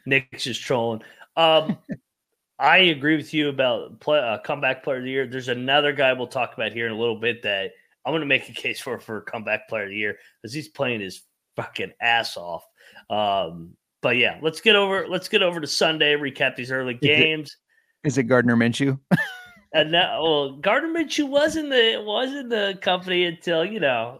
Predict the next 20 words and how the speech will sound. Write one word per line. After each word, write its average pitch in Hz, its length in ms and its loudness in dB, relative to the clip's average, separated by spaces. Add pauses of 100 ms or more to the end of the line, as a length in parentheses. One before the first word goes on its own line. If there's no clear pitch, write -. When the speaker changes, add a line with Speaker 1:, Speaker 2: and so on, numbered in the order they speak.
Speaker 1:
the 143 320 -6
Falcons 131 360 2
actually 123 260 -2
played 113 200 -2
a 107 40 -4
real 110 220 -4
goddamn 110 500 -2
quarterback 123 560 -6
for 101 120 -8
a 90 80 -12
change. 117 540 -6 (300)
Taylor 208 420 4
Heinicke 190 640 2
puts 190 300 0
it 185 120 0
on 151 420 0 (320)
the 131 360 -4 (200)
fraudulent 151 580 0
Indianapolis 127 580 -8
Colts. 117 440 -8